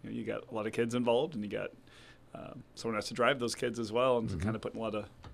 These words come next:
Speaker 1: you know, responsibility on, on them. You know, can, can parents and regular people get to the games? Absolutely, but, uh, that's just not quite how it works with the, with the school system. So,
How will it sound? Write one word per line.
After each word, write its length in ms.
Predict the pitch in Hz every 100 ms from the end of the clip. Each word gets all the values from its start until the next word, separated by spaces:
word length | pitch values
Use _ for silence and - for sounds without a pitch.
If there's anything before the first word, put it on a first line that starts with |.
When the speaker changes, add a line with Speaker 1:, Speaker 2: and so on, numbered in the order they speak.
| -
Speaker 1:
you 80 | 113
know, 60 |
responsibility 680 | 113 110 120 110 110 117 113
on, 200 | 110 107
on 240 | 107 107
them. 280 | 110 117 104
You 60 | 98
know, 140 | 101
can, 260 | 98 98 98 - - - - - - -
can 140 | - 107
parents 380 | 113 120 127 -
and 240 | 107 104 98 120
regular 240 | 127 123
people 240 | 139 131
get 140 | 117 123
to 40 |
the 40 | 120
games? 380 | 127 156 156 -
Absolutely, 560 | 113 - 123 117 143
but, 280 | 127 107 -
uh, 260 | 117 110 120 -
that's 240 | - - -
just 240 | - - -
not 220 | 120 -
quite 160 | 113 101
how 100 | 110
it 60 | 113
works 240 | 110 -
with 120 | 107
the, 220 | 110 101 -
with 120 | -
the 60 | 120
school 260 | - 113
system. 400 | - - - 107
So, 280 | 104 104